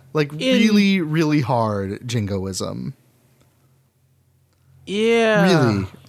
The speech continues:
Speaker 2: This
Speaker 1: really
Speaker 2: is,
Speaker 1: hard
Speaker 2: like,
Speaker 1: jingoism.
Speaker 2: like, military industrial complex being involved in fucking C S go.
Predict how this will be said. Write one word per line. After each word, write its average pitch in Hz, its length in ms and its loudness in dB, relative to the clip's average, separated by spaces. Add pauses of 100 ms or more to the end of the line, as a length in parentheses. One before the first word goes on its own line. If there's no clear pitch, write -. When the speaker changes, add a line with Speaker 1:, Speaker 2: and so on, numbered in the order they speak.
Speaker 2:
This 247 200 0
Speaker 1:
really 139 360 2
Speaker 2:
is, 95 60 -4
Speaker 1:
hard 98 120 0
Speaker 2:
like, 87 160 0
Speaker 1:
jingoism. - 560 -8
Speaker 2:
like, - 380 -2
military 254 640 0
industrial 180 500 0
complex 180 680 -2
being 165 320 0
involved 147 600 0
in 139 220 -2
fucking 135 540 -4
C 135 340 -4
S 127 200 -2
go. 117 480 -8